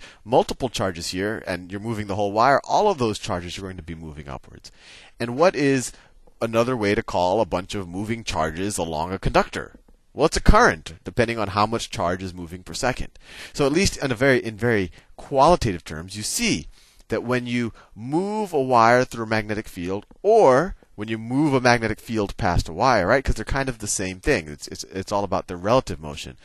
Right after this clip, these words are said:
But if you move a wire through a magnetic field, is actually going to induce a current in the wire.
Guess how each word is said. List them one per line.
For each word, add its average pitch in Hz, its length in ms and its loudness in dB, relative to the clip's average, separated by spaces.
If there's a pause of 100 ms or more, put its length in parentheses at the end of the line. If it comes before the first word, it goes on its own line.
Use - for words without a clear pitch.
(260)
But 95 80 -10
if 101 140 -10
you 117 80 -8
move 180 360 -4
a 180 80 0
wire 123 580 6
through 165 500 -2
a 165 60 4
magnetic 127 480 0
field, 85 400 -6 (400)
is 139 260 0 (220)
actually 135 380 0
going 131 280 -4
to 127 140 -10
induce 131 800 -4 (100)
a 117 80 2
current - 760 4 (840)
in 156 440 2
the 139 100 -2
wire. 80 540 0